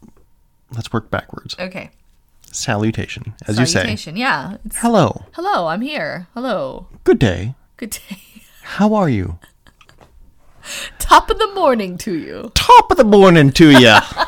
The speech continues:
Speaker 2: Oh, God.
Speaker 1: "Tip of the penis to ya."
Speaker 2: Or if I could, like, channel my,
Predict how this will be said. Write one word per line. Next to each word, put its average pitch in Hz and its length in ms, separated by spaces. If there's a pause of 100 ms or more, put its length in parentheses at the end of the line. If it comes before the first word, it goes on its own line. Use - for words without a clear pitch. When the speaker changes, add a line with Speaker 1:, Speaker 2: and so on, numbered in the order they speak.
(420)
Speaker 2:
Oh, - 460 (200)
God. - 180
Speaker 1:
"Tip 359 220
of 277 80
the 240 80
penis 185 480
to 156 180
ya." 107 280 (300)
Speaker 2:
Or 196 200
if 202 120
I 220 100
could, - 280
like, 185 260
channel 202 400
my, 170 380